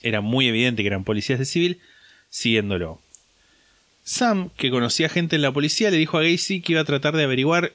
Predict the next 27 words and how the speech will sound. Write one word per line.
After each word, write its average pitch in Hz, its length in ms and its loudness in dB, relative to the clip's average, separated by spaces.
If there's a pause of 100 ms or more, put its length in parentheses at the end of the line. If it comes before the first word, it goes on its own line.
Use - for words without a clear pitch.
(140)
qué 143 120 -2
pasaba 180 600 0
y 143 140 -4
que 143 140 0
lo 139 80 2
iba 143 100 2
a - 20 -2
llamar 135 300 0
al 131 100 0
día 120 120 0
siguiente. 95 640 -2 (680)
¿Por 123 180 0
qué 185 120 -2
conocía 170 360 0
gente 185 300 0
en 160 60 0
la 143 100 2
policía? 139 340 0
Bueno, 135 260 0
porque 127 340 -2
había 180 260 0
trabajado 190 640 0
en 151 320 -2
la 127 260 0 (120)
County 196 500 0
of 135 260 0
Cook 196 280 -2